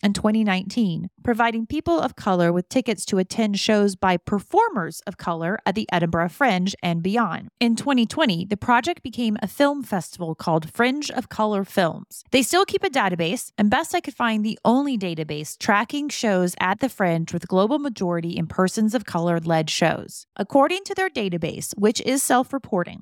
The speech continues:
there were forty-three shows with fifty percent or more performers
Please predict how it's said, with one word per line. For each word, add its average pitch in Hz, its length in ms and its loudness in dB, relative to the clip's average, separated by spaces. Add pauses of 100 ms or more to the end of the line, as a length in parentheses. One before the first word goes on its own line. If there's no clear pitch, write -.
there 226 160 6
were 226 160 2
forty-three 285 1000 -2
shows - 760 -2
with 202 200 0
fifty 302 480 0
percent 233 580 0
or 247 300 4
more 220 400 -2
performers 254 800 0